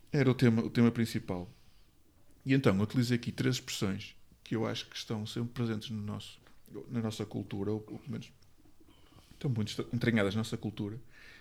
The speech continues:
e que são altamente racistas. E passo, passo a citá-las. Primeiro, eh, aquela de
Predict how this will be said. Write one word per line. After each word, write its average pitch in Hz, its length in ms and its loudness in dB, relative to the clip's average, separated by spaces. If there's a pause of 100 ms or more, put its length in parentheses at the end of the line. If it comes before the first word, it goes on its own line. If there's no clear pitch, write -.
(120)
e 139 60 -8
que - 80 -10
são 143 160 2
altamente 135 360 0
racistas. 131 480 -4 (960)
E 117 120 -2
passo, 120 600 -2 (140)
passo 120 240 -2
a - 20 -4
citá-las. 90 640 -6 (100)
Primeiro, 175 540 -2 (260)
eh, 120 420 0 (220)
aquela 120 500 0
de 117 340 -2